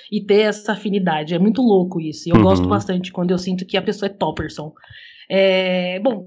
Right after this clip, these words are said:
Speaker 1: pessoas podem me achar. Eu já tinha falado do Twitter, arroba Morena Moraes. Basicamente, é toda a minha rede social, eu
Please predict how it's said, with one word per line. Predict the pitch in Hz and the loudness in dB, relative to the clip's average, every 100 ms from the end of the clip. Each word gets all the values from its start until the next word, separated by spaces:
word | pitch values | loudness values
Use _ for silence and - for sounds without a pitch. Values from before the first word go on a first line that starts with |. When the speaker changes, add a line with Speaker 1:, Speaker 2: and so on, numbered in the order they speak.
| - | -12
Speaker 1:
pessoas | 214 240 233 | -10 -10 -8
podem | 247 247 | -6 -4
me | 247 | -4
achar. | 226 190 175 160 | -6 -6 -8 -8
Eu | 180 | -10
já | 190 | -10
tinha | 196 196 | -8 -6
falado | 202 190 185 | -2 -2 0
do | 180 175 | -4 -4
Twitter, | 196 240 254 247 | -4 -2 -2 -2
arroba | 196 180 180 | -2 -2 0
Morena | 175 175 170 | 0 0 -2
Moraes. | 165 165 190 349 - - _ - - _ | -4 0 0 0 -6 -20 _ -20 -20 _
Basicamente, | 175 214 415 440 415 392 277 294 370 349 | -2 0 0 0 0 2 2 0 -4 -2
é | 339 285 | 0 0
toda | 285 269 254 285 | -2 -2 -2 0
a | |
minha | 294 | -2
rede | 262 262 269 | -2 -4 -4
social, | 254 - 220 220 240 | -8 -4 0 2 2
eu | 240 | 2